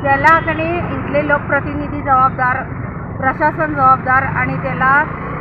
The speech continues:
या खात्याचे मंत्री देखील जबाबदार आणि ह्याला मुख्यमंत्रीसुद्धा जबाबदार राहतील. आम्हाला पंधराशे रुपये इथे एकीकडं तुम्ही देणार आणि आमच्या हाताचं तुम्ही काम काढून आमच्या पोटावर पाय आणणार.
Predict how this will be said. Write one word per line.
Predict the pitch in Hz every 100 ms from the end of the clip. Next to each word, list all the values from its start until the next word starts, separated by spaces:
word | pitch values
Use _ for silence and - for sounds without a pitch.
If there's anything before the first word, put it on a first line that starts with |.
| -
या | 269 294
खात्याचे | 294 254 269 262 294
मंत्री | 294 247 277 285
देखील | 277 262 285 302
जबाबदार | 285 240 226 240 226
आणि | 226 - 247
ह्याला | 285 277
मुख्यमंत्रीसुद्धा | 285 302 - 339 330 311 320 302 277 277
जबाबदार | 262 262 262 269
राहतील. | 269 262 - 202 175 - - -
आम्हाला | 254 285 311 349
पंधराशे | 330 277 262 294 330 311
रुपये | 302 302 302 302
इथे | 285 - 285 269
एकीकडं | 269 285 294 285
तुम्ही | 285 285 285
देणार | 269 254 226 165 - - - -
आणि | 262 285
आमच्या | 269 - 294
हाताचं | 269 269 277 294
तुम्ही | 294 294
काम | 285 285
काढून | 285 285 285
आमच्या | 285 254 285
पोटावर | 294 269 269 269
पाय | 277 277 254
आणणार. | 277 262 247 240